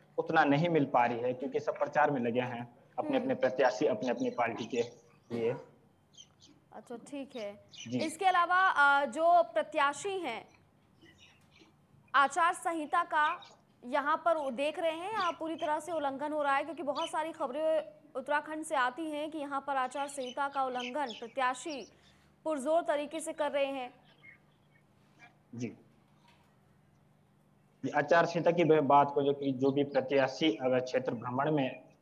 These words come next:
Speaker 1: जा रहे हैं तो यहाँ पर काफी उनके साथ काफी आक्रोश भीड़ दिखी जा रही है और काफी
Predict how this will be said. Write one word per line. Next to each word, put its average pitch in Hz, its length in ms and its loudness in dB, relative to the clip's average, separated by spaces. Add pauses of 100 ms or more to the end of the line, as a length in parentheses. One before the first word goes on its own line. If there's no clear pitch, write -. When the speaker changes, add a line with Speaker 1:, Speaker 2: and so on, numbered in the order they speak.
(120)
Speaker 1:
जा 123 200 4
रहे 123 120 2
हैं 123 100 -6
तो 139 80 0
यहाँ 131 240 2
पर 131 160 2
काफी 127 340 0
उनके 127 280 -8
साथ - 280 -2
काफी - 320 -2 (320)
आक्रोश 127 340 0
भीड़ 127 280 -2
दिखी 117 280 -6
जा 117 160 0
रही 113 140 -2
है 117 60 -6
और 123 140 0
काफी 131 640 -2